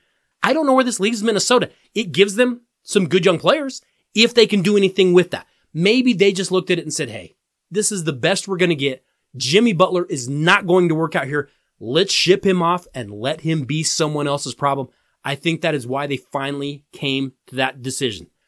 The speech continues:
because they just didn't think they could make things work with Butler. Hey, Philly,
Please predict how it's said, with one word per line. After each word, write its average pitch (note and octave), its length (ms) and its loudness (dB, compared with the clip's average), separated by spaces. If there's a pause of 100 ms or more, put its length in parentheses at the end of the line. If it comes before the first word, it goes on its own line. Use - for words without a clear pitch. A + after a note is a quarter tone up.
(160)
because B2+ 240 -8
they B2 120 -2
just D3 320 -8
didn't D#3 240 -2
think C#3+ 220 -4
they C#3 100 -2
could B2+ 160 -6
make C3+ 320 -4
things C3+ 420 -4
work B2+ 440 -4 (240)
with B2 280 -4
Butler. A#2+ 360 -6 (220)
Hey, C#3+ 160 -2
Philly, D#3+ 460 0